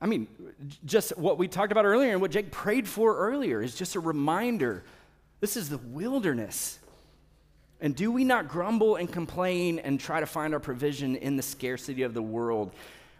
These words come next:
when times get tough instead of the abundant provision of God? I mean, don't we? Don't, don't we get lulled into this self-dependence and self-reliance,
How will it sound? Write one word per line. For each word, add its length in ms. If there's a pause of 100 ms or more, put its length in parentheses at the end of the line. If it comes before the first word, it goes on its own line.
when 160
times 360
get 180
tough 460
instead 640
of 460
the 80
abundant 500
provision 560
of 180
God? 300 (1120)
I 40
mean, 160
don't 220
we? 180 (360)
Don't, 200
don't 160
we 100
get 160
lulled 640
into 360
this 340 (380)
self-dependence 1120
and 100
self-reliance, 1200